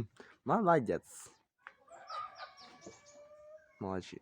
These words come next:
Молодець, хороший півник. Ну, ну, я їх, мені подобається. Ось, ну, все, друзі. Буду далі йти займатися своїми справами, бо роботи в мене сьогодні дуже багато.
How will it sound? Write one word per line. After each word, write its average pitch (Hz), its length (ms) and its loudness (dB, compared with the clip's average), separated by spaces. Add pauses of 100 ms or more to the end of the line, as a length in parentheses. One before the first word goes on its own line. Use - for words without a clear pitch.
Молодець, 104 380 0
хороший 98 420 -2
півник. 85 260 -8 (120)
Ну, 208 160 0
ну, 185 260 0
я 196 120 6
їх, 165 140 2 (180)
мені 190 160 2
подобається. 82 600 2 (1300)
Ось, 123 280 -6
ну, 285 300 -2 (280)
все, 170 220 4
друзі. 110 520 2 (1000)
Буду 139 200 4
далі 131 160 10
йти 127 140 4
займатися 120 360 0
своїми 117 240 2
справами, 131 320 2
бо 104 220 2
роботи 127 240 6
в - 20 2
мене 117 140 2
сьогодні 110 180 0
дуже 104 260 4
багато. 131 640 4